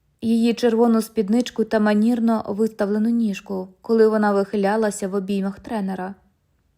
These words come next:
І мені здавалося, що всі ми, наша тріїця, дивні персонажі з якоїсь плаксивої трагедії. І що всі з негоди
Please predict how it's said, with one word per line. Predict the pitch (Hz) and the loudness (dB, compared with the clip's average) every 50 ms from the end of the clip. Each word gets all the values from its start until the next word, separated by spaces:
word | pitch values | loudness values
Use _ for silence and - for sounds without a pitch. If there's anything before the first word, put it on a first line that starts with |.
| _ _ _ _ _ _ _ | _ _ _ _ _ _ _
І | 233 220 | 2 4
мені | 226 233 233 269 320 | 4 4 4 4 2
здавалося, | 277 226 - 233 214 277 302 294 269 240 - - 247 240 | 2 0 -2 0 2 2 2 4 2 0 -2 -2 -4 -4
що | 226 - - - 226 214 | -4 -6 -6 -4 -4 -4
всі | 214 - - - 262 233 | -4 -6 -6 -4 -2 0
ми, | 208 214 254 285 262 202 196 - _ _ _ _ - | 0 0 0 0 -2 -2 -4 -10 _ _ _ _ -4
наша | 226 240 240 226 214 - 214 | -2 0 0 0 -2 -4 -6
тріїця, | 214 - 285 302 294 240 208 196 - - 208 196 196 196 - _ _ _ _ _ | -6 -4 -4 -2 -2 -2 -2 -4 -4 -8 -8 -8 -8 -10 -14 _ _ _ _ _
дивні | 202 202 233 233 220 220 220 220 | 0 4 4 4 4 2 0 0
персонажі | - 208 202 - - 226 214 233 247 247 214 220 208 | 0 -2 -2 0 -2 0 0 2 0 0 -2 -4 -4
з | 196 | -2
якоїсь | 214 214 214 - 226 220 220 214 - - - - _ _ _ | -4 -4 -2 0 2 2 2 2 0 -6 -14 -20 _ _ _
плаксивої | - 220 226 220 - - 247 226 214 214 208 | -4 -4 -2 -2 -2 0 0 2 2 2 0
трагедії. | 214 220 226 233 247 247 220 208 185 190 190 190 196 196 214 - _ _ _ _ _ _ _ _ _ _ _ _ _ _ _ _ | 0 -4 -6 -6 -6 -8 -8 -8 -8 -8 -6 -6 -6 -8 -10 -14 _ _ _ _ _ _ _ _ _ _ _ _ _ _ _ _
І | - 240 233 226 | 0 2 2 2
що | 220 - - 226 | 2 2 0 0
всі | 220 214 - 233 233 233 | 0 0 -2 -2 -2 -2
з | 220 | 0
негоди | 220 214 202 196 226 240 226 202 220 214 208 | 0 0 0 0 -2 -2 0 2 2 0 0